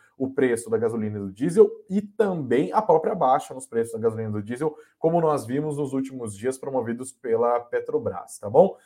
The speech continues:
Bom, vamos aqui pros números, então. Em julho, havia acontecido uma alta de zero vírgula treze por cento, agora essa queda de zero vírgula setenta e três por cento, uma queda menor do que o mercado esperava, como eu disse,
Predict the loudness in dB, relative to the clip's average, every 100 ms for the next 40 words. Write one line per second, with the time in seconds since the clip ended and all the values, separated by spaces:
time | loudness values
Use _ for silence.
0 | _ 8 8 8 4 4 2 -2 -2 -2
1 | -2 0 0 -2 -4 -2 0 0 0 0
2 | 4 6 6 6 6 6 6 4 -4 -4
3 | -6 -8 -6 0 2 2 0 -2 0 0
4 | -2 -4 -4 -2 -2 -2 -4 -12 -8 -4
5 | -4 -4 _ _ _ 2 4 4 2 -2
6 | 0 0 0 0 0 -2 0 0 -2 -8
7 | -8 -8 -10 -12 -8 -4 -4 -4 -8 -4
8 | -4 -2 -6 -2 -2 -2 -10 -12 -4 -4
9 | -2 -2 0 -2 -6 -10 -6 -4 0 -2
10 | -2